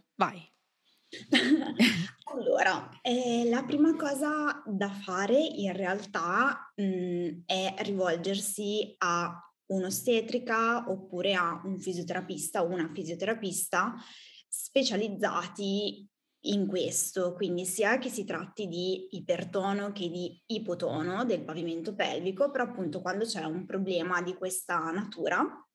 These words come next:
Speaker 2: è sempre bene chiedere consiglio e rivolgersi a queste figure professionali, perché questo problema varia tantissimo, nel senso che può essere,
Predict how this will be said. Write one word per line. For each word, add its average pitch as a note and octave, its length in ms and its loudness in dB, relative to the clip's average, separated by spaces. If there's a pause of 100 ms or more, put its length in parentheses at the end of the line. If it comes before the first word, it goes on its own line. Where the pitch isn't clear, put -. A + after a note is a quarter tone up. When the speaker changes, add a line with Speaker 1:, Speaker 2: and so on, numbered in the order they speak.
(1300)
Speaker 2:
è B3 100 2
sempre A#3+ 380 4
bene G3+ 240 2
chiedere F3 340 -2
consiglio G3 720 0
e G3+ 60 4
rivolgersi F#3+ 680 -2
a D#3+ 220 0
queste F#3 280 -2
figure G#3+ 360 0
professionali, G3 1040 -2 (520)
perché D4+ 560 0 (140)
questo C#4+ 400 2
problema A#3 760 2
varia G3 640 0
tantissimo, F#3 840 -2
nel F#3 200 -2
senso G3+ 400 -2
che F#3+ 200 -6
può G#3+ 160 2
essere, G3+ 720 0